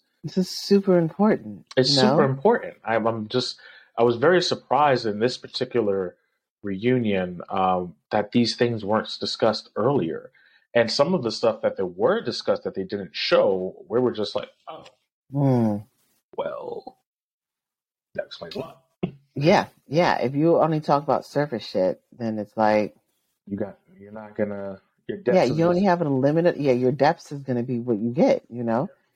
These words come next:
Speaker 1: You only have a limited, limited amount of time. You're trying to find your husband. You're trying to find your wife.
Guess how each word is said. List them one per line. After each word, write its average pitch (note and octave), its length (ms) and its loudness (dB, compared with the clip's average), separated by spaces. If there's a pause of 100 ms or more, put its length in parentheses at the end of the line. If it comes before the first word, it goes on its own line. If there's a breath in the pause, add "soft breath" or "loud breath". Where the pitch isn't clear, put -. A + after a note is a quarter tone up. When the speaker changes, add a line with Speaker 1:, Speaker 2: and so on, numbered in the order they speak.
Speaker 1:
You D#3+ 80 2
only F3 120 4
have D#3+ 140 4
a C#3 60 2
limited, C#3+ 520 0
limited C3+ 360 -2
amount D#3 220 0
of E3+ 100 -10
time. A2+ 440 -4 (400)
You're A#2 100 -4
trying C#3+ 320 -2
to D3 80 -2
find C#3 380 0
your A#2+ 120 2
husband. A#2 540 -2
You're A2+ 80 -4
trying B2 260 -4
to C3 60 -6
find A#2 320 -4
your G#2 140 0
wife. G#2+ 440 0